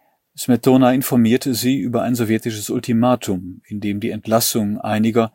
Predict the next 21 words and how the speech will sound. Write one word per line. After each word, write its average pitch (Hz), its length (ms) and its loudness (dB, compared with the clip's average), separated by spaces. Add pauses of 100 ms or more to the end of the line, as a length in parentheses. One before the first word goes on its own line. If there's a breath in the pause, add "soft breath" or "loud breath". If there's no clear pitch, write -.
(280 soft breath)
Moskau 107 580 0
nicht 107 320 0
genehmer 110 380 2
Regierungsmitglieder, 113 1040 0 (560 soft breath)
die - 80 -10
Bildung 113 520 4
einer 104 220 -2
sowjetfreundlichen 110 840 0
Regierung 131 560 0 (320)
und 117 280 -4
der - 140 0
Einmarsch 101 500 0
einer 113 280 -4
unbegrenzten 104 760 0
Zahl 104 360 -2
sowjetischer 107 560 0
Soldaten 104 520 0 (220 soft breath)
gefordert 101 480 -4
wurde. 82 300 -12 (640)
Das 98 160 -12
Ultimatum 107 640 0